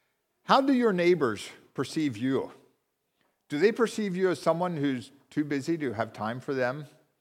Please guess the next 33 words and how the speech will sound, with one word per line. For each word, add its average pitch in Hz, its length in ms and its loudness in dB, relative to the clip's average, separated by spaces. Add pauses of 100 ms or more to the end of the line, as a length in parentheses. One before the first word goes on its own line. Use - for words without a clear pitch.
(580)
Do 139 80 -4
they 165 140 6
perceive 202 460 0
you 185 160 2
as 160 100 0
someone 175 420 2
who's 139 220 -4
scurrying 165 400 -2
about 151 320 2
their 135 180 -2
own 156 120 -4
activities, 151 580 -2
someone 151 380 -2
who's 143 220 -2
aloof 143 540 -2 (160)
and 110 140 -4
unconcerned 147 680 -4
in 113 100 -4
their 123 200 -4
interests? - 600 -10 (720)
Or 151 120 2
do 165 140 2
they 190 120 4
see 202 240 -4
you 180 160 2
as 143 100 0
someone 160 340 0
who 131 120 -4
cares, 135 560 -4 (100)
someone 139 380 -6
who 117 100 -6
is 110 180 -6
there, 117 340 -4